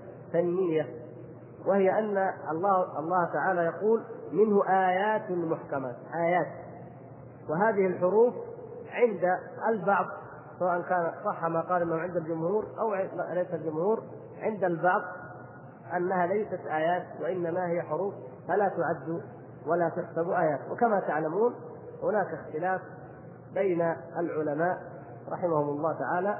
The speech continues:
في عدد آيات القرآن، بعضهم يرى هذه الآ-، أنها مثلًا كذا، وبعضهم يزيد، بعضهم ينقص،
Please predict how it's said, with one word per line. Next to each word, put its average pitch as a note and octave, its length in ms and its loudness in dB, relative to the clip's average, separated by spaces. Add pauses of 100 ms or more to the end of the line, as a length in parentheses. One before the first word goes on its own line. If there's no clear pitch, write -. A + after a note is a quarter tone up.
(420)
في G3 120 4
عدد F#3+ 240 2
آيات F3 440 0
القرآن، F3+ 440 0 (760)
بعضهم D#3+ 380 4
يرى E3 260 2 (580)
هذه E3+ 220 -2
الآ-، D#3 360 -2
أنها D#3+ 260 2
مثلًا D#3+ 340 0 (180)
كذا، F3+ 240 2
وبعضهم E3+ 520 0
يزيد، E3 520 0
بعضهم E3+ 320 2
ينقص، F3+ 340 -4